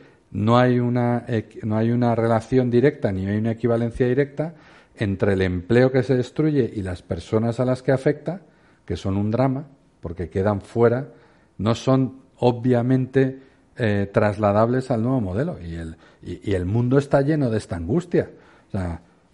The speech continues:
mm, si la gente se pregunta por qué sale elegido Trump en Estados Unidos, solo tiene que ver la cantidad de empleos de clase media que se destruyen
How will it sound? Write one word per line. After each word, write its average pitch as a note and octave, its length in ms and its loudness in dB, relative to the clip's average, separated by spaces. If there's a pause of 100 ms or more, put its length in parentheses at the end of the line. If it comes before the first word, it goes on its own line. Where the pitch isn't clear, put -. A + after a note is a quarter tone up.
(140)
mm, - 1000 -18
si G2 200 -12
la F2 160 -10
gente G#2+ 280 -2
se C3+ 120 2
pregunta B2+ 500 2
por A2+ 160 -2
qué A#2 120 -4
sale B2+ 220 0
elegido B2 440 -2
Trump B2+ 280 -4
en B2 100 -2
Estados B2+ 340 -4
Unidos, C#3+ 400 0 (240)
solo G#2+ 300 0
tiene A#2+ 220 0
que B2 120 2
ver D3 180 2
la C3+ 140 0
cantidad F#2+ 420 -2
de A2 60 2
empleos A#2+ 320 -2
de G2+ 120 -2
clase A2+ 340 -2
media B2+ 260 0
que A#2+ 80 -2
se A#2+ 140 -2
destruyen D3 560 0